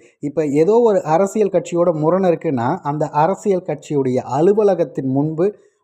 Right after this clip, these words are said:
போராட்டமோ ஆர்ப்பாட்டமோ செய்வதுங்கிறது வழக்கம். ஆனா, அவர்களது வீட்டை போய் நாங்க முற்றுகையிடுவோம், அவருடைய வீட்டுக்கே வந்து நாங்க ஆதாரம் கேட்போம் அப்படிங்கிறதெல்லாம், இது ஒரு, எப்படி சொல்றது, இது ஒரு வந்து,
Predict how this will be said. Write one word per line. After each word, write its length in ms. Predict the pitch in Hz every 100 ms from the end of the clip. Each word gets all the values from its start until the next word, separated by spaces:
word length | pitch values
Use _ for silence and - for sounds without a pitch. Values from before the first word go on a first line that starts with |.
| -
போராட்டமோ 640 | 156 160 151 - 123 170 185
ஆர்ப்பாட்டமோ 600 | 135 160 - 151 151 143 147
செய்வதுங்கிறது 720 | 147 147 143 143 139 131 185
வழக்கம். 480 | 139 127 160 165 110 _ _ _ _
ஆனா, 380 | 127 135 143 196
அவர்களது 580 | - 139 170 160 160 139 123
வீட்டை 400 | 214 262 - 233
போய் 160 | 214 208
நாங்க 320 | 185 160 156
முற்றுகையிடுவோம், 640 | - 185 175 143 135 139 127
அவருடைய 400 | 139 147 139 131
வீட்டுக்கே 480 | 202 240 226 214
வந்து 220 | 185 175 175
நாங்க 200 | 151 127
ஆதாரம் 400 | 139 180 165 156
கேட்போம் 380 | 156 139 147
அப்படிங்கிறதெல்லாம், 720 | 127 123 139 139 113 110 147 196 _ _ -
இது 340 | 135 143 143
ஒரு, 200 | 143 147 139 135 131 131
எப்படி 240 | 135 143 214
சொல்றது, 400 | 196 143 135 123
இது 180 | 147 160
ஒரு 160 | 156
வந்து, 560 | 147 147 202 220 156